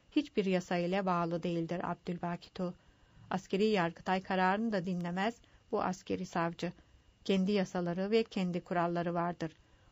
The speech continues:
Bunlara bağlıdır ve ancak bunları uygular. Yakılan kitaplar öyküsünü başta Abdülbaki Tuğ'un Ankara Hukuk Fakültesindeki hocaları olmak üzere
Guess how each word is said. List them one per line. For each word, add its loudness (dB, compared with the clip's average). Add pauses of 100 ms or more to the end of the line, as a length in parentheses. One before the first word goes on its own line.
(100)
Bunlara 6
bağlıdır 2 (260)
ve 2
ancak 0
bunları 0
uygular. 0 (540)
Yakılan 4
kitaplar -2
öyküsünü -2 (200)
başta 0
Abdülbaki -2
Tuğ'un 0
Ankara 0
Hukuk -4
Fakültesindeki -6
hocaları 0
olmak 0
üzere 0